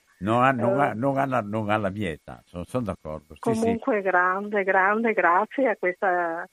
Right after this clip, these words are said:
Speaker 1: Bene.
Speaker 2: a questa donna. Volevo anche dirle un'altra <laughs> cosa, è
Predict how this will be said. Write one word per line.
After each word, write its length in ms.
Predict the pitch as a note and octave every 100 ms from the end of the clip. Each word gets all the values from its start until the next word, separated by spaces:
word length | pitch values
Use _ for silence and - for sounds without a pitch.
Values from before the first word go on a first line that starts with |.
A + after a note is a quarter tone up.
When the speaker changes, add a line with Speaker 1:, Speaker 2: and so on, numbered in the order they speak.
| - -
Speaker 1:
Bene. 320 | G#2+ A2 G2+
Speaker 2:
a 100 | F#3+
questa 400 | - G3+ - G3+
donna. 480 | F#3 E3 D#3+ E3 E3+
Volevo 380 | G3+ G#3 B3 C4
anche 340 | A#3 B3 C4+
dirle 300 | G#3 A3 A3
un'altra 420 | G#3 F#3+ F#3+ - G3
<laughs> 240 | - -
cosa, 540 | G3+ G3 F#3+ - G#3 A3 - - - - -
è 180 | - G3